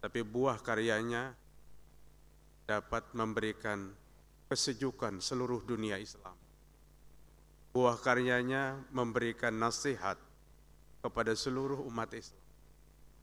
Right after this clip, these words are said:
Ibnu Qayyim itu berkata, "Pintu maksiat dalam diri manusia itu ada empat," kata beliau. "Ada empat pintu kemaksiatan.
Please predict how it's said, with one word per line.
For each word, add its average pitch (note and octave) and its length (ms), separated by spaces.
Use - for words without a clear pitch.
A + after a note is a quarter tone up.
Ibnu C#3+ 280
Qayyim D3+ 460
itu D3 160
berkata, C3+ 580
"Pintu B2+ 800
maksiat B2+ 720
dalam A2+ 400
diri B2+ 240
manusia A2+ 560
itu G#2 240
ada A#2 240
empat," A#2+ 400
kata F#2+ 240
beliau. F2+ 300
"Ada A#2+ 240
empat B2+ 320
pintu A2 320
kemaksiatan. G#2 720